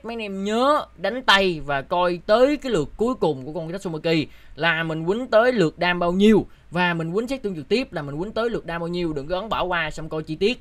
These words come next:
là, ừ, mình coi cái lượng đam nó tổng ra. Tại vì đam D O T nó sẽ sốc sát thương nhanh hơn rất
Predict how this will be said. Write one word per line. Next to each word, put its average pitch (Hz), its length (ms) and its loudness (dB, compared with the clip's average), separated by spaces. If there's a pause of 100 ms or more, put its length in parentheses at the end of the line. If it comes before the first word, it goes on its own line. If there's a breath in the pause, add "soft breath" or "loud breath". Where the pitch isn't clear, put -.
là, 127 100 -4
ừ, 131 200 -4
mình 131 180 -8
coi 156 140 -4
cái 170 80 -4
lượng 135 140 -6
đam 151 180 -6
nó 170 40 -8
tổng 165 220 -8
ra. 165 260 -2
Tại 156 120 -4
vì 190 180 4
đam 226 240 0
D 226 40 4
O 233 240 4
T 233 280 8 (260 loud breath)
nó 254 400 4
sẽ 156 260 -2
sốc 285 320 2
sát 262 180 -4
thương 208 420 2
nhanh 220 360 -2
hơn 208 320 0
rất 262 140 4